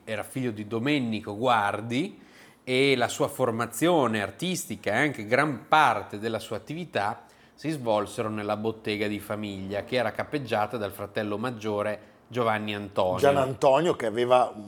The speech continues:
Speaker 2: una fama
Speaker 1: Sì.
Speaker 2: importante.
Speaker 1: Importante.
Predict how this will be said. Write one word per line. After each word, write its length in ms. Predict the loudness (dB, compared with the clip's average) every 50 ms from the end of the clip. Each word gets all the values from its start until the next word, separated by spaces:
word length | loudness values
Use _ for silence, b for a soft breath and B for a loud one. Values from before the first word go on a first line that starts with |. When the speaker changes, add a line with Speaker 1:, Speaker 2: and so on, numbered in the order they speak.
| -14 -12
Speaker 2:
una 240 | -10 -8 -6 -6 -6
fama 720 | -2 0 2 4 4 4 4 4 4 4 4 2 0 -6 -12 -20 -20 -20 -16
Speaker 1:
Sì. 500 | -2 2 2 2 2 2 -2 -8 -10 -10 -8
Speaker 2:
importante. 960 | -8 -4 -2 -4 -4 -4 4 4 6 6 6 4 0 -6 -10 -8 -6 -4 -2
Speaker 1:
Importante. 1160 | -2 -4 -4 -2 0 0 0 4 4 6 6 6 4 4 2 2 4 6 6 6 4 0 -6